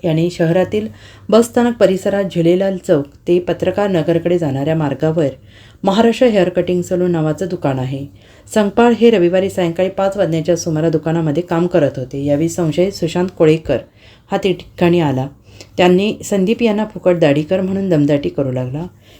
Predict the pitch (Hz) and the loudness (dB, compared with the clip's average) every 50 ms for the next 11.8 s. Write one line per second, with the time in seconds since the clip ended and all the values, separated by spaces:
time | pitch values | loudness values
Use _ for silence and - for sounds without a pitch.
0 | - - - 190 190 202 220 214 - 220 180 175 208 208 226 214 208 220 214 202 | -12 0 2 2 4 4 2 2 2 2 2 2 2 0 0 -2 -2 -2 -4 -6
1 | 180 - 180 175 175 180 165 170 170 - 170 160 175 175 - 185 160 143 - 160 | 0 0 0 2 2 2 2 2 0 0 -2 0 -2 -2 -2 -4 -4 0 0 0
2 | 160 160 175 165 165 165 175 190 185 - 185 170 160 160 175 185 190 190 - 170 | 0 0 0 0 0 0 -2 -4 -4 -4 -2 -2 -2 -2 -2 -2 -2 -2 -4 -4
3 | 160 - 180 190 196 - 196 147 131 131 139 156 - - _ - - _ _ _ | -2 -2 -4 -4 -4 -4 -4 -4 -4 -4 -8 -10 -14 -20 _ -20 -20 _ _ _
4 | - 170 170 165 - 220 202 190 - - 175 170 190 185 180 151 143 156 160 165 | 0 0 0 2 0 0 0 -2 0 2 2 2 2 2 2 2 2 2 2 2
5 | 156 151 147 151 180 202 208 - 196 196 208 214 - - 160 143 135 127 127 - | 0 0 -2 -2 -4 -4 -2 -2 -2 -2 -2 -4 -4 -4 -2 -2 -2 -4 -6 -8
6 | - 147 135 139 151 165 - _ _ - - - _ _ - 202 208 233 220 196 | -10 -8 -8 -6 -8 -10 -10 _ _ -20 -20 -20 _ _ 2 4 4 6 4 2
7 | - 202 202 220 220 220 208 185 - 196 202 202 208 214 214 185 - 180 190 180 | 0 -2 -2 -2 -2 -2 -2 -4 -2 -4 -4 -4 -2 -2 -4 -2 -2 -2 0 2
8 | 180 180 170 180 175 190 190 196 180 165 165 151 151 160 160 165 170 170 185 170 | 0 2 0 0 -2 -2 -2 -2 -2 -2 0 0 0 0 0 -2 -2 0 0 2
9 | 147 151 147 160 185 180 - 214 - 220 214 208 165 139 160 160 160 - - 156 | 2 2 2 2 0 0 -2 -4 -6 -4 -4 -4 -2 0 -2 -2 -2 -4 -8 -6
10 | - 156 147 143 143 143 135 139 160 165 160 160 143 - 165 165 165 160 151 139 | -4 -2 0 2 2 0 0 -2 -6 -4 -4 -4 -2 -2 -2 0 2 2 0 2
11 | 143 156 175 196 214 208 214 185 143 135 139 135 - 143 139 143 | 0 0 0 0 -2 -4 -4 -4 -4 -4 -4 -4 -4 -4 -4 -4